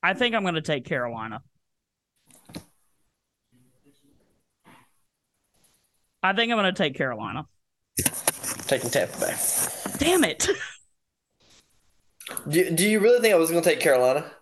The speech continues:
Speaker 1: I thought you were, but I, again, I just, this Tampa team is,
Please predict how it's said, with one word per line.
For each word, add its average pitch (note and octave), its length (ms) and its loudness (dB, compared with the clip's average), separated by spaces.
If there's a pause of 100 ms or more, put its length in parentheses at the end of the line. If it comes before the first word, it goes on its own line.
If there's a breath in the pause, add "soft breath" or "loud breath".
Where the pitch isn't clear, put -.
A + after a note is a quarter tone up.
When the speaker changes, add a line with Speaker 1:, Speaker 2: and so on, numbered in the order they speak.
(320)
Speaker 1:
I D#4 140 4
thought G#4+ 360 2
you G4 120 6
were, A#3 640 4
but G#3+ 440 2 (680)
I, A3+ 240 2 (520)
again, B3 460 2
I D4+ 160 2
just, C#4+ 340 -8 (1400 loud breath)
this E4+ 220 0
Tampa G#3 380 0
team F#3+ 360 0
is, D3+ 480 -2